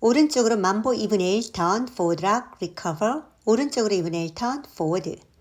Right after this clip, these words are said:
왼발 오른쪽으로 풀 턴. 오른쪽으로 이분의 일 턴, 백.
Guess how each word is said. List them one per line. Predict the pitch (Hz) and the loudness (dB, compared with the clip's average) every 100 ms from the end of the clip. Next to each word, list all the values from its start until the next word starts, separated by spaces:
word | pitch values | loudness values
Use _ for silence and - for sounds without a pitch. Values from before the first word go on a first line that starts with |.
| _ - - - _ | _ -20 -20 -20 _
왼발 | 233 269 247 180 214 302 - | 2 2 4 4 4 0 0
오른쪽으로 | 220 277 262 220 190 233 302 | 0 0 -2 -2 -2 -4 -6
풀 | - 359 359 | -6 -6 -4
턴. | - 202 170 254 - - - _ - _ _ - - - - - - _ | -6 -4 -4 -6 -12 -20 -20 _ -20 _ _ -14 -14 -20 -20 -20 -20 _
오른쪽으로 | 233 254 247 240 | 0 0 2 2
이분의 | 208 190 190 | 2 0 -4
일 | 180 | -4
턴, | 240 254 - | -4 -6 -6
백. | 175 175 247 320 | -4 -2 -2 -8